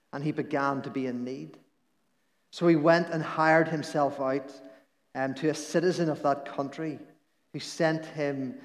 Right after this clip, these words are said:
to the fields to feed the pigs. He longed to fill his stomach with the pods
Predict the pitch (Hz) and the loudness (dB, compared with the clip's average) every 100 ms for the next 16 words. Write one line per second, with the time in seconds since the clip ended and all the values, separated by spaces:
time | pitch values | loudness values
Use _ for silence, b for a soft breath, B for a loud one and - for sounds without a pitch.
0 | B - 143 131 - - 131 131 135 - | B -10 -8 -8 -10 -4 -2 -2 -4 -6
1 | 131 - 127 127 - 139 147 143 - - | -14 -8 -8 -8 -12 -12 -12 -16 -20 -20
2 | _ _ _ _ _ _ _ _ _ _ | _ _ _ _ _ _ _ _ _ _
3 | 160 143 143 143 143 156 160 151 139 - | -6 -2 0 2 4 4 2 0 -4 -8
4 | - - - 143 127 131 - - 135 131 | -16 -18 -6 -6 -4 -6 -8 -6 -6 -4
5 | 139 - 131 - - - 131 131 135 127 | -8 -8 -10 -10 -14 -8 -2 2 2 -2
6 | - - | -8 -16